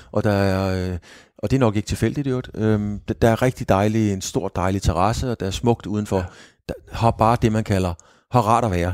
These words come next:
Speaker 1: Lige snart
Speaker 2: Mm.
Speaker 1: man kommer ind ad døren, er rart at være. Ja, jeg har kigget på dine hænder for at se, om du rystede.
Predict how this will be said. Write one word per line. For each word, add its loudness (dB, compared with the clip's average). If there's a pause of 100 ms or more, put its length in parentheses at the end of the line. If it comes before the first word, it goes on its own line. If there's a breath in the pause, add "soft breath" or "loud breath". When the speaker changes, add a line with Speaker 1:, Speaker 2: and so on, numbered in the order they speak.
Speaker 1:
Lige 0
snart -2
Speaker 2:
Mm. -8
Speaker 1:
man -2
kommer 0
ind -2
ad -2
døren, -2
er 0
rart -2
at -6
være. -6 (260 loud breath)
Ja, 6
jeg 2
har 4
kigget 0
på -6
dine -2
hænder 0
for -6
at 0
se, 0
om -4
du -4
rystede. -2